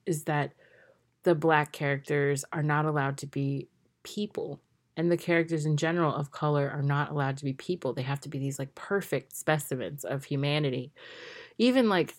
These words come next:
<clears throat> excuse me, when I look at the two daughters, right, that I was just talking about, Charlotte's daughters, you know, the Asian American daughter, the adopted daughter is perfect. You know, she's, she's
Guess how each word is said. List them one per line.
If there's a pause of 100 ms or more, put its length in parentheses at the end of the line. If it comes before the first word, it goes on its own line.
(420)
<clears throat>
excuse
me, (640)
when
I
look
at
the
two
daughters,
right,
that
I
was
just
talking
about,
Charlotte's
daughters, (120)
you
know,
the
Asian
American
daughter, (100)
the
adopted
daughter
is (640)
perfect.
You
know,
she's,
she's